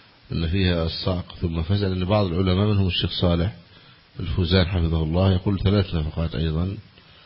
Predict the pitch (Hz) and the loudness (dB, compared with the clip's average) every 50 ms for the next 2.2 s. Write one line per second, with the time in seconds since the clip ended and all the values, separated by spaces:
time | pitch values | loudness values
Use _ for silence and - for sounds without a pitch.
0 | - - - - - _ _ _ - - 85 90 92 92 92 92 - - - - | -20 -20 -20 -20 -20 _ _ _ -8 -4 -2 0 2 2 0 0 -2 -6 -12 -18
1 | - 78 - - 87 101 98 104 92 82 82 82 85 90 87 82 85 82 85 87 | -18 -16 -6 -2 0 0 2 2 0 0 2 2 2 2 2 2 0 -2 -2 -2
2 | 104 104 - | -4 -6 -8